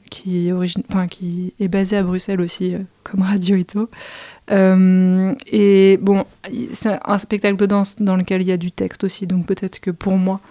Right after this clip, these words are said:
ça m'a permis de faire, euh, la passerelle. Mais, euh, mais en tout cas, ça a été une expérience, euh, assez incroyable. Enfin, j'ai, ouais, je me suis dit, « Ah oui, la danse, ça peut aussi être ça. »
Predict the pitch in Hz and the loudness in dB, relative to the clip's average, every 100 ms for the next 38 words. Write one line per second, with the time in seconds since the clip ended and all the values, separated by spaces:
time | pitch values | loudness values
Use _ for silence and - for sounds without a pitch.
0 | - - _ 208 190 180 185 190 190 - | -20 -20 _ -2 0 0 -2 -2 -4 -4
1 | 190 185 190 175 170 180 _ _ _ _ | -2 0 0 -2 -2 -6 _ _ _ _
2 | _ _ _ - - 196 190 185 - 254 | _ _ _ -12 0 0 2 0 2 0
3 | 294 - - - - - 202 196 196 196 | 0 -10 -20 -20 -10 2 6 8 8 6
4 | 190 190 190 190 190 - - 208 214 214 | 6 4 4 2 2 -2 0 4 6 6
5 | 202 - 240 240 226 185 180 190 190 190 | 4 2 0 2 2 0 2 4 4 6
6 | 190 190 196 - 202 196 202 196 185 180 | 4 4 2 0 0 2 0 0 2 2
7 | 180 180 180 _ _ _ _ _ _ _ | 2 0 -2 _ _ _ _ _ _ _
8 | - 202 208 208 - 208 185 175 - 190 | -4 0 2 2 2 0 0 -4 -2 0
9 | 185 180 180 175 180 _ _ _ _ _ | 0 -2 -4 -6 -12 _ _ _ _ _
10 | _ 185 185 185 185 185 185 185 185 208 | _ -4 -2 0 0 -2 -4 -6 -6 -8
11 | 214 214 - 226 - _ 214 190 196 - | -8 -10 -14 -20 -20 _ -4 -4 -8 -6
12 | 190 180 190 185 190 202 190 190 180 - | -4 -4 -6 -4 -2 -2 -2 -4 -6 -4
13 | 190 202 214 - 196 - 196 - 214 202 | 0 2 2 0 -2 0 -2 0 -2 0
14 | 214 | -2